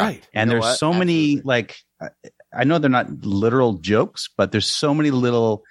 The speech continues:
Speaker 2: nods to, um, to, like, the eighties, um, popular music, nineties popular music. Like, they,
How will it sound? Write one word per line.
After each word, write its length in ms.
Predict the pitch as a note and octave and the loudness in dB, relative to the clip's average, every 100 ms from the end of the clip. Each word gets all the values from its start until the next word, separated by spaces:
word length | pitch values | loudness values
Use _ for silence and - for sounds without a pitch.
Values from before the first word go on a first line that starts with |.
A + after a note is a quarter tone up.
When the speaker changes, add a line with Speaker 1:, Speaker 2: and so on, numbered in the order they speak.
| - - _ | -20 -20 _
Speaker 2:
nods 600 | G#2 G#2+ G#2+ G#2+ A2+ - - | -2 2 2 2 0 -4 -4
to, 600 | A#2 G#2+ G#2 G2+ G2 F#2+ - - | -2 0 2 2 0 -4 -14 -6
um, 600 | F#2+ F#2+ F#2 F2+ F2 F2 - _ _ _ _ | 0 2 2 0 -2 -4 -8 _ _ _ _
to, 120 | - A2 | -4 0
like, 220 | F#2+ - | 0 0
the 160 | G2+ - | -4 -2
eighties, 720 | G#2 A2+ G#2+ G#2 F#2+ - - _ _ _ _ _ _ - | -2 0 2 0 -2 -6 -10 _ _ _ _ _ _ -2
um, 640 | F#2+ F#2 F2+ F2+ F2+ E2+ - _ _ _ _ _ | 0 2 2 0 -2 -4 -12 _ _ _ _ _
popular 400 | - A2+ A2+ G#2+ | -4 -4 0 0
music, 480 | G#2 A2 G#2 G#2+ F#2+ | 2 2 0 0 0
nineties 320 | G#2+ G#2+ G#2 | 0 2 2
popular 320 | - G2+ G#2 G2+ | 0 0 2 2
music. 320 | G2 A2 - | 2 0 0
Like, 140 | F#2+ | 0
they, 240 | A2+ A#2 | 0 -2